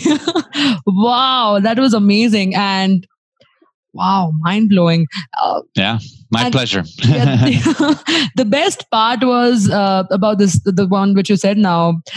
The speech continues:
Speaker 1: And I think it's not only for all the investors out there, for all the people who have got some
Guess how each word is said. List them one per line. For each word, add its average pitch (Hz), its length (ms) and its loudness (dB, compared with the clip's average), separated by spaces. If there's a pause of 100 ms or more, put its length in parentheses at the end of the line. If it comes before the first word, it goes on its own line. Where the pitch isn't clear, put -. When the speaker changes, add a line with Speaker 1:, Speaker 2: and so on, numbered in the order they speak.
(120)
Speaker 1:
And 233 120 -2
I 403 120 0
think 349 320 -2
it's 220 240 -4
not 302 180 0
only 311 220 2
for 302 160 -2
all 233 180 2
the 240 100 2
investors 202 480 2
out 220 220 -2
there, 214 200 0
for 247 180 -2
all 269 300 0
the 349 100 2
people 262 360 0
who 262 100 4
have 202 180 -4
got 226 260 0
some 240 280 2